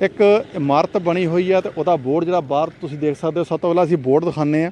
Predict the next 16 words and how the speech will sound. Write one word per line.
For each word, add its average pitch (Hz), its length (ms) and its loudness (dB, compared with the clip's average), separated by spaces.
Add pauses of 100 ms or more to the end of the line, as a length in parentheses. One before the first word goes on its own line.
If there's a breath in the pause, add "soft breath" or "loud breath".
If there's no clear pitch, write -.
(840 loud breath)
ਬੋਰਡ 175 280 2
ਦੇਖੋ 202 320 0
ਤੁਸੀਂ, 196 240 0
ਬੋਰਡ 170 300 0
'ਤੇ 190 120 -2
ਜਿਹੜਾ 160 280 -2
ਵੀ 208 80 -2
ਮੈਟਰ 156 300 -2
ਲਿਖਿਆ 165 360 0
ਸੀ 180 80 0
ਸਾਰਾ 160 300 0
ਮਿਟ 135 240 -4
ਚੁੱਕਾ 165 340 -4
ਤੇ 170 80 0
ਬੋਰਡ 147 320 0
ਵੀ 160 280 -2